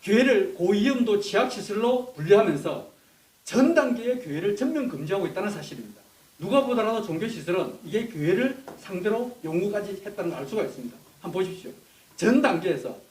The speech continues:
아예 코로나 당국에서 성가대 아예 금지시키고 있습니다. 기도, 큰소리 전면 금지시켰습니다.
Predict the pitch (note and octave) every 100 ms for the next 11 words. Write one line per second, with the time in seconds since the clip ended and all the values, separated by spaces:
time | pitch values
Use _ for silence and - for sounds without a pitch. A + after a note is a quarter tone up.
0 | _ A3 B3 C4+ C#4 D4 C4+ F#3 F#3+ G3
1 | G3 G3 F#3+ G3 A3+ B3 B3 - - -
2 | F3+ A3+ A#3 - - _ F3 E3+ G#3+ -
3 | - B2 - A#2 - - C4 C4 C#4 -
4 | - - - - A#3+ B3 B3+ B3 D4 D#4
5 | B3 - - - - - -